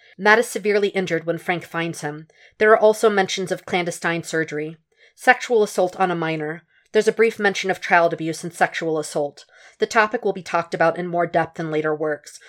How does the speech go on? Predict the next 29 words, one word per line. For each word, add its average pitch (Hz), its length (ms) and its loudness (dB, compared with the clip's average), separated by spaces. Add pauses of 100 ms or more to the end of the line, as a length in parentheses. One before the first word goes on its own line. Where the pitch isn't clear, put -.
(140)
so 220 220 6
if 220 120 2
it's 240 140 0
a 247 40 -4
trigger 214 320 2
for - 160 -6
you, 156 320 -4 (280)
be 233 100 -4
sure 226 220 6
to 220 120 -2
read 196 200 -4
the 185 120 2
endnotes 175 440 -2
first 160 360 -2
so - 60 -6
you 175 160 -6
can 175 140 -6
avoid 160 320 0
it. 151 180 -8 (540)
The 233 80 6
mention 247 360 2
in 202 100 -2
this 180 180 -4
work 175 200 0
happens 175 440 -2
in 180 80 -4
the 165 80 -4
third 170 320 -2
part. 147 360 -4